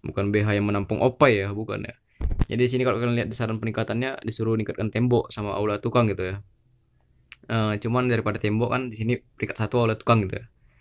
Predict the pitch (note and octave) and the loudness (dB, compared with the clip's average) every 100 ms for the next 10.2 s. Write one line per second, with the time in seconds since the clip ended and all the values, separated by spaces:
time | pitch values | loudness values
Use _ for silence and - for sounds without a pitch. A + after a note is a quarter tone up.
0 | _ _ _ G#2 A2 - - G2+ - G2+ | _ _ _ -4 -4 -4 -8 -6 -4 -2
1 | G#2+ A2+ A2+ - G2+ G2 - - - - | 0 2 0 -2 -6 -6 -14 -20 -20 -20
2 | - _ _ _ _ G#2 G2+ G2+ G2+ - | -20 _ _ _ _ -4 -2 -2 -4 -6
3 | G2+ G2 G2+ - _ _ - E3 - A2+ | -8 -6 -8 -10 _ _ 0 0 2 2
4 | G#2 A#2 - _ _ _ _ C#3+ D3 - | 0 -2 -10 _ _ _ _ 2 2 2
5 | _ _ _ _ A2 A2 A2 - A2 A2 | _ _ _ _ -4 -2 -4 -4 -2 2
6 | A2 A2+ B2 B2 A#2 G2 G2 G#2 G#2 A2 | 2 4 4 6 4 2 -2 -6 -2 0
7 | A2+ A#2 A#2 A2+ B2 A2+ F#2+ F2+ G2 _ | 2 0 2 2 4 2 2 -4 -8 _
8 | _ _ _ _ - G2+ - A#2 A#2 A2+ | _ _ _ _ -4 -2 0 -2 0 2
9 | A2+ A2 A2 A2+ A#2 A2+ F#2+ - - - | 2 0 0 4 4 4 0 -4 -10 -8
10 | - A#2 | -2 0